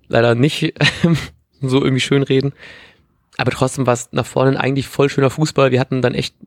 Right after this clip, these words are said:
wieder eine schlechtere Chancenverwertung, aber ich fand, es wirkte trotzdem alles sehr, sehr so angenehm leichtfüßig. Also ich hatte zumindest aus dem Stadion sehr, sehr, ist leichtfüßig das richtige Wort? Es wirkt <laughs> alles sehr,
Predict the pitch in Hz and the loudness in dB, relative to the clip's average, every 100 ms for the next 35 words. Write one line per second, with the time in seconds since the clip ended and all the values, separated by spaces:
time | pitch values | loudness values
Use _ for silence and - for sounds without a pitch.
0 | _ 127 131 131 127 - - - 139 - | _ -4 0 2 0 -2 -12 -8 -6 -4
1 | 139 135 - 170 156 139 143 - 143 147 | -2 -2 0 0 0 0 0 2 0 2
2 | 120 120 120 - - - _ _ _ 135 | 2 2 0 -10 -20 -20 _ _ _ -6
3 | - 147 - 139 - 147 - 143 - 123 | 0 0 0 -2 -2 -4 -2 -4 0 0
4 | - 123 127 120 117 117 113 113 113 113 | 0 2 2 2 2 0 0 0 0 -4
5 | _ _ _ _ _ 127 131 143 127 120 | _ _ _ _ _ -4 -4 0 0 0
6 | 120 120 120 - 123 - - 113 127 - | 0 0 -2 -6 -8 -6 -4 -2 -2 0
7 | 131 120 135 123 - 131 127 120 127 123 | 0 0 -2 -2 0 0 2 2 2 4
8 | 123 123 123 202 _ _ _ - 131 139 | 4 2 0 -6 _ _ _ -6 -4 -4
9 | - 143 127 147 - 123 131 165 151 139 | -6 -4 -2 -4 -4 -2 0 0 -2 -4
10 | 151 - 123 185 143 - 143 | -4 -4 -4 -2 -2 2 0